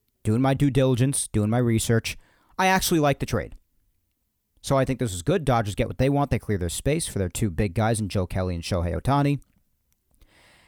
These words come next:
And the Yankees also make a good trade on their end talent-wise, and I just like it. Thought it was a pretty good trade overall. So that was that. And on Thursday night, the Yankees made an announcement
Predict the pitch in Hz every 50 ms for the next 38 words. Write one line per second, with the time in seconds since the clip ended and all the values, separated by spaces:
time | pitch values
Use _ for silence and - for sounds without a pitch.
0 | _ _ - 170 170 180 165 170 170 170 165 - 170 160 127 156 147 151 139 135
1 | - 147 135 127 127 123 - 98 131 120 95 - - 127 117 110 110 104 101 107
2 | 107 104 - 101 98 95 92 - - - 107 101 101 73 - 90 90 90 90 92
3 | 87 87 80 - - 85 82 82 85 87 85 - - _ _ _ _ _ _ _
4 | _ _ _ _ _ _ _ _ _ _ _ _ - - 113 117 131 - 131 170
5 | 190 - 143 _ _ _ _ _ _ _ _ _ _ _ _ 123 123 120 104 -
6 | 127 135 139 147 147 - - 131 110 98 95 90 80 82 69 76 - - _ _
7 | _ _ _ _ _ _ _ _ _ _ - _ _ _ _ _ _ _ _ -
8 | - 135 127 120 117 160 175 202 175 123 117 151 139 107 73 - - - _ _
9 | _ _ _ _ _ _ _ _ _ _ _ _ _ _ _ _ _ _ _ _
10 | _ _ - - - - - - - - - 208 233 233 202 - _ 190 208 247
11 | 294 214 190 165 135 117 113 110 113 - - 131 131 160 170 185 - 185 170 139
12 | 123 143 147 151 151 151 156 165 151 143 143 139 139 147 143 - - 160 160 147